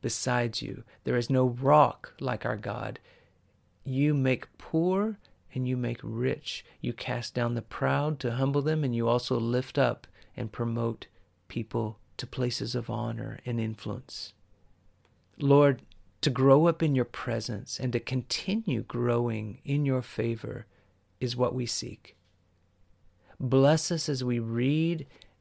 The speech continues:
and meditate on your word. Teach us your story and help us on our path. In Jesus' name, amen. Take a moment today to meditate on Elkanah, Hannah, and Eli,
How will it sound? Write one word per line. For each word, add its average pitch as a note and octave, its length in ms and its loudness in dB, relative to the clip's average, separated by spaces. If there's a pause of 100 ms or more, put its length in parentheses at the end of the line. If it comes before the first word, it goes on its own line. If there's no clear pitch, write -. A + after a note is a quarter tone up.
and B2 400 0
meditate C3+ 480 0
on B2 140 -2
your A#2+ 140 -2
word. G#2+ 400 -4
Teach - 420 -4
us C#3+ 180 -4
your C#3+ 100 -2
story B2 480 0
and A2+ 100 -2
help A#2+ 320 -2
us - 160 -6
on A2+ 120 -4
our A2+ 140 -2
path. - 580 -12
In A#2+ 180 -6
Jesus' A2 440 -6
name, A2+ 300 -14 (920)
amen. A2 420 -8 (1500)
Take B3+ 180 0
a E4 60 4
moment D#3+ 440 6
today C3 280 6
to B2+ 80 2
meditate B2+ 840 2
on B2 520 0 (100)
Elkanah, C#3 880 2 (680)
Hannah, C#3 760 2
and C3+ 180 2
Eli, A#2 600 2